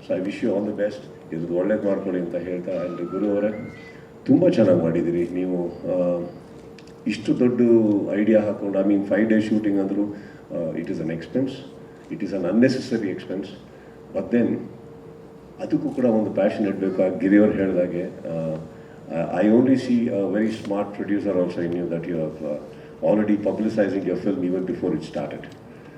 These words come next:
ಅಲ್ವೇ? ನಮಗೆ ಕೂರಿಸ್ಬಿಟ್ಟು ಎಷ್ಟು ಚೆನ್ನಾಗಿ ಪಿಕ್ಚರೇ ತೋರಿಸ್ಬಿಟ್ರು.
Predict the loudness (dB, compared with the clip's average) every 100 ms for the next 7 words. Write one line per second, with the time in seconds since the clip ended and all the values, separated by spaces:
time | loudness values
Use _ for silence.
0 | -20 -20 -20 -20 -20 -8 -2 0 0 -4
1 | -10 -16 -18 -18 -18 -18 -18 -8 -4 -4
2 | -2 2 2 2 -2 0 -2 0 -2 -2
3 | -2 -2 -4 -4 -6 -4 -4 -4 -8 -8
4 | -12 -14 -16